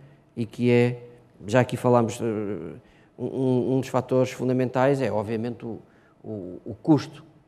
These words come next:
o custo do capital e, e, obviamente, todo, todo, toda uma forma de elaboração desse custo que também tem que ser atrativa para estas pequenas e médias empresas, para as microempresas,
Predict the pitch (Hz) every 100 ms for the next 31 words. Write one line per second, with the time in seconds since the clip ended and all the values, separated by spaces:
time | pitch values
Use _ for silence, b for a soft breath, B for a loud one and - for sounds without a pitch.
0 | _ _ 104 - 120 - 110 107 117 117
1 | 110 120 120 123 120 B B _ - 110
2 | 104 104 104 101 87 82 - 117 110 110
3 | 113 120 117 - - 139 120 131 - 170
4 | 156 156 B B B 156 151 156 160 156
5 | 151 165 160 147 139 139 139 127 131 -
6 | 131 135 - - 147 139 - - - -
7 | 131 120 120 - 120 - 113 113 117 110
8 | 113 b b b 110 107 107 101 104 -
9 | - - 110 107 104 104 104 95 95 92
10 | 92 90 - 113 131 151 127 113 104 113
11 | 110 110 -